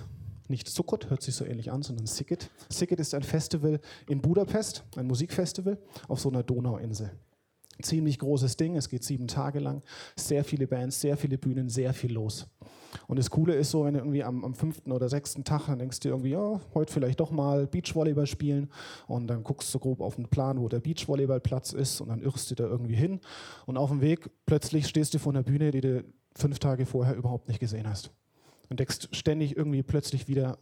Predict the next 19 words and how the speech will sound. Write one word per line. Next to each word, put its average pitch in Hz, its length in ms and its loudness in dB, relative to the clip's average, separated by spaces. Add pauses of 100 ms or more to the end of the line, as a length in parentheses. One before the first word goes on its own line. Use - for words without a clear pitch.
(120)
vollkommen 135 480 -2
neue 113 260 0
Sachen. 107 300 -4 (220)
Ganz 117 240 -4
hervorragend. 110 640 -6 (1500)
Ich 139 100 2
war 160 140 6
mit 170 100 2
einem 160 80 2
Kumpel 226 240 4
da 202 220 4 (720)
und 151 400 2
wir 147 100 6
sind 147 140 2
ein 143 100 2
bisschen 135 220 0
zu - 120 0
spät - 340 -4
gekommen. 101 460 -8